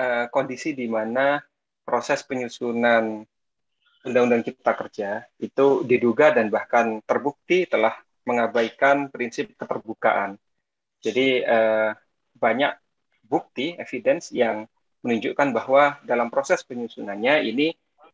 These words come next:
tidak melibatkan masyarakat secara langsung, tidak mengakomodasi, eh, keinginan-keinginan dan kebutuhan masyarakat dan sebagainya, gitu.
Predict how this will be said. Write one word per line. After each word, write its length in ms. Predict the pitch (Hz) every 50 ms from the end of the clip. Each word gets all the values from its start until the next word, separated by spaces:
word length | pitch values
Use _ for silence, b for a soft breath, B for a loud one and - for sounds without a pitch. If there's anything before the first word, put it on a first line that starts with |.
| _ _
tidak 320 | 120 113 - 117 - - -
melibatkan 640 | 120 110 113 110 - 131 131 - - 180 175 175 151
masyarakat 480 | 127 - 123 117 113 - - 117 -
secara 240 | - - 120 113 110
langsung, 480 | 110 110 104 107 - - 135 127 123 -
tidak 240 | 120 113 123 -
mengakomodasi, 1120 | 117 113 113 - 110 - - 117 117 117 - 120 113 110 - - - - 113 101 98 104 _
eh, 240 | _ - 107 107 _
keinginan-keinginan 800 | - 156 151 147 143 135 131 123 - - - 120 120 120 117 113
dan 160 | 113 110 107
kebutuhan 320 | _ _ 113 - 110 107
masyarakat 400 | 107 104 - - 107 104 _ 131
dan 240 | 120 113 101 101 -
sebagainya, 560 | - - - 98 _ - 92 98 - - -
gitu. 240 | 117 117 _ -